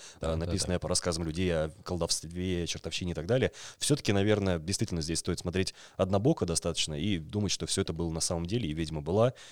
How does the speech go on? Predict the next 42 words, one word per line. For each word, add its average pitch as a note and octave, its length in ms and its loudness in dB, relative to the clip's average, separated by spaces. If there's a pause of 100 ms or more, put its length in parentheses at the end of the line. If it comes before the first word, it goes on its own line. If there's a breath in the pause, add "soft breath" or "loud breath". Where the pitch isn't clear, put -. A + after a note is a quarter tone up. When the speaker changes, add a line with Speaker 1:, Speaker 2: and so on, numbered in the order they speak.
(100 loud breath)
Speaker 2:
и D#2 220 -2
была D2+ 320 -2
какая-то - 300 -10
религиозная G2 500 -2
подоплёка, E2+ 520 -2 (280 soft breath)
и F2 100 -2
всё F2 140 -2
это E2+ 140 -6
было D#2+ 180 -2
на D2+ 100 -2
самом D2+ 300 -2
деле. D2 260 -6 (140)
Speaker 1:
Э, A#2+ 160 4
я C3+ 180 12
не D3+ 120 10
задавался D#2+ 520 4
вопросом, D#2 480 2
была F2 220 10
ли E2 100 8
ведьма. D2+ 400 4
Я A2 300 12
точно G2+ 340 8
знал, G2+ 260 8
ведьма E2+ 340 8
была, G#2 420 8
ведьма F2 340 4
реально. A2+ 440 6 (460)
Мне C#3 420 8 (100)
эпизод A2 400 8
с - 140 4
ружьём F2 560 8
очень F2+ 300 4
нравится. D2 460 0 (520 loud breath)
Когда F2 480 10
они E2+ 220 6
видят E2+ 220 8
зайца, F#2 500 2 (380)
и F2+ 80 -2
я F#2 140 8
думаю: F#2 360 4 (160)
«Да - 140 -8
ну». - 120 -18